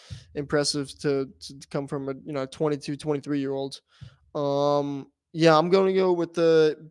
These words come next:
Bengals as well, though. You know what I mean? They're getting hot. We all knew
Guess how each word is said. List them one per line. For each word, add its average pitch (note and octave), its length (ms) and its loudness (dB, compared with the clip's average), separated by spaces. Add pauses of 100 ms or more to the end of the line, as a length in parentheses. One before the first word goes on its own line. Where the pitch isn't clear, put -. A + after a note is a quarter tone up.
Bengals D#3 360 2
as D3 120 -6
well, C#3+ 240 0
though. C3 360 -6
You D3+ 140 -12
know D3 80 -2
what D3 80 -2
I D3 40 -4
mean? D3+ 260 -2
They're D3+ 160 2
getting F3 300 2
hot. D#3 420 -2
We D#3+ 100 -8
all D#3 180 -2
knew D#3+ 460 -2